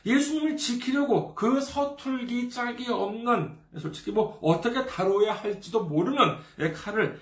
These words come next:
예, 정말 겁도 없이 뽑아든 것 아니겠습니까? 그러나 예수님께서는 오히려 꾸짖으십니다.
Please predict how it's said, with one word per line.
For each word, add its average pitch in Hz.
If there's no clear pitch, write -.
예, 143
정말 185
겁도 160
없이 -
뽑아든 202
것 190
아니겠습니까? 151
그러나 127
예수님께서는 131
오히려 139
꾸짖으십니다. 196